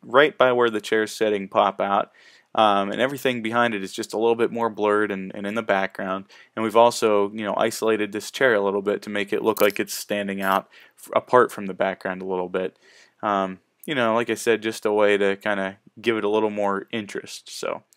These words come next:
all right, we'll, uh, show you the before again and swipe away to the after.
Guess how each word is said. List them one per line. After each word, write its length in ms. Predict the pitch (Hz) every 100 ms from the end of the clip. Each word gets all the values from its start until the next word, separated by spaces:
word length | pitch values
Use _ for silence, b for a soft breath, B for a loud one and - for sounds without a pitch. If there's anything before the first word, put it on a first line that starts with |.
| b b b b b _ _ _ _ _ -
all 160 | 185
right, 240 | 160 131 110
we'll, 400 | 110 117 110 110
uh, 240 | 107 107
show 220 | 101 -
you 160 | 113 113
the 100 | 98
before 400 | 98 - 120 127
again 380 | 127 127 143 139
and 360 | 98 95 95
swipe 360 | - - 110 110
away 260 | 104 104 104
to 120 | 101
the 140 | 98 98
after. 500 | 120 - - 175